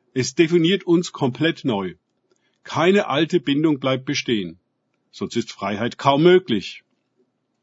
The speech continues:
Wie weit und wie tief diese Entbindung von der Welt und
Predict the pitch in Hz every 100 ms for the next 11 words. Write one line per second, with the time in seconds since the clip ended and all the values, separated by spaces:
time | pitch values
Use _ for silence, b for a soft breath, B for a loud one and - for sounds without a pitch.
0 | _ _ b 127 139 135 117 123 135 -
1 | _ _ 160 127 147 131 170 147 156 -
2 | _ _ _ - 151 131 131 147 156 139
3 | - 180 190 139 143 165 147 127 120 117
4 | 143 - _ _ _ _ - 131 120 -